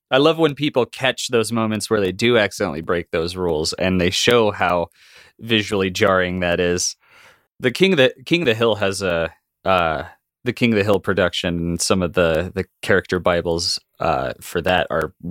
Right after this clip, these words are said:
surprisingly good. Uh, the ones Mike Judge made, and they're entertaining to even read just because of the way he, you know, says, "Never do this," and explains, like, you know,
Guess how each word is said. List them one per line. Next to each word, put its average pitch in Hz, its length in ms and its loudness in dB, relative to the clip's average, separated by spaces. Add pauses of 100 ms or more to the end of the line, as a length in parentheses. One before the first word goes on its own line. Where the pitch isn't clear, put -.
(140)
surprisingly 95 720 0
good. 90 420 0
Uh, 85 240 -2 (160)
the 101 80 -4
ones 98 400 -2
Mike 104 240 -2
Judge 95 260 0
made, 95 240 2 (300)
and 107 120 4
they're 104 140 2
entertaining 110 720 0 (280)
to - 100 -2
even 92 320 2
read 98 420 2 (260)
just - 160 -4 (220)
because 95 320 0
of 85 180 -6
the 87 100 -2
way 90 220 2
he, 90 280 -2 (420)
you 104 140 0
know, 90 180 2
says, 95 300 0
"Never 113 240 4
do 107 220 -2
this," 101 400 0
and 87 400 -2
explains, 92 720 -2
like, 85 320 0
you 95 100 -2
know, 85 220 -4